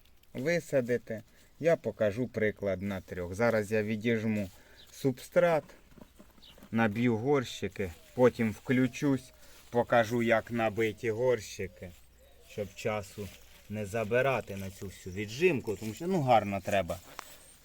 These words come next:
від-, м, вижати його, щоб він був просто вологий.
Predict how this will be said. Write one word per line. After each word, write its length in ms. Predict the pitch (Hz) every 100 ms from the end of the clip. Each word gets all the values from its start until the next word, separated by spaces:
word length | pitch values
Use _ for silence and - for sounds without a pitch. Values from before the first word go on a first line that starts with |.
| - - - 98 104
від-, 220 | 107 104 - - -
м, 200 | 104 98 92
вижати 480 | 127 170 120 107 107
його, 120 | 98
щоб 160 | - 117
він 160 | 123
був 140 | 110 107
просто 580 | 185 185 160 - 127
вологий. 520 | 107 110 104 95 98